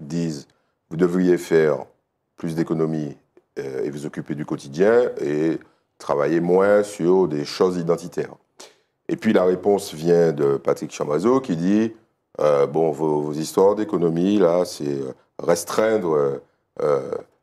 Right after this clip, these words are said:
le, les objectifs d'un homme politique à quelque chose de pas très important. Il faut faire de la politique. » Bon. Entre les deux, il faut quand même choisir. Euh, alors, j'ai regardé un petit peu ce que ça voulait dire.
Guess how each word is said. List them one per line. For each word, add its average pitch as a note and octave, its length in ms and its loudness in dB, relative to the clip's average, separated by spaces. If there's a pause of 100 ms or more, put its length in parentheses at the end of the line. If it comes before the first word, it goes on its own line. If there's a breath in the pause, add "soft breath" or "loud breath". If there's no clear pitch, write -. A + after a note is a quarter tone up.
(120)
le, - 480 -4 (320)
les D2 120 -6
objectifs D#2+ 440 -2
d'un D2+ 140 0
homme D2+ 120 -2
politique D#2 400 -4
à - 60 4
quelque D2 240 0
chose D2+ 320 -2
de C2 160 -6 (160)
pas D2 160 0
très C2 600 -4
important. D2 680 0 (160)
Il - 100 -10
faut - 120 -4
faire A#2+ 260 6
de G#2 60 4
la D2+ 180 2
politique. » - 480 -4 (200)
Bon. - 160 -8 (1040)
Entre E2+ 200 -4
les C#2+ 80 -2
deux, G#2+ 220 2
il A#2+ 80 -2
faut - 120 -12
quand E2 120 0
même D2 160 -4
choisir. G2+ 480 -4 (840 loud breath)
Euh, D2+ 720 2
alors, D2+ 160 2
j'ai F#2+ 180 0
regardé F#2+ 460 2
un D2+ 80 -4
petit D#2+ 180 -12
peu D#2 220 -4
ce - 160 -14
que D2 140 -6
ça - 160 -4
voulait C#2+ 260 -2
dire. C3+ 380 0